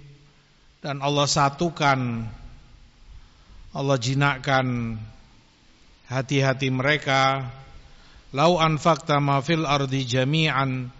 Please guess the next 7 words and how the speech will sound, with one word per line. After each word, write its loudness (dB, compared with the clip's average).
ma 2
allafta 2
baina 0
qulubihim, -2
walakinnallaha 0
allafa 2
bainahum." 0